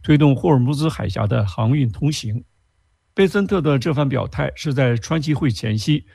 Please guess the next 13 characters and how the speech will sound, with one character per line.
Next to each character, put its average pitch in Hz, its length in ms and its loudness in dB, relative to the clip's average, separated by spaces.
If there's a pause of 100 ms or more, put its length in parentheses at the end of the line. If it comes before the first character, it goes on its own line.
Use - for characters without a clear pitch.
(280)
这 180 140 0
被 170 100 4
视 160 200 -2
为 143 100 4
美 120 200 2
方 143 240 0
在 143 160 0
川 156 280 -2
普 160 120 -2
访 120 240 -4
华 117 160 0
之 110 160 -2
前 120 240 0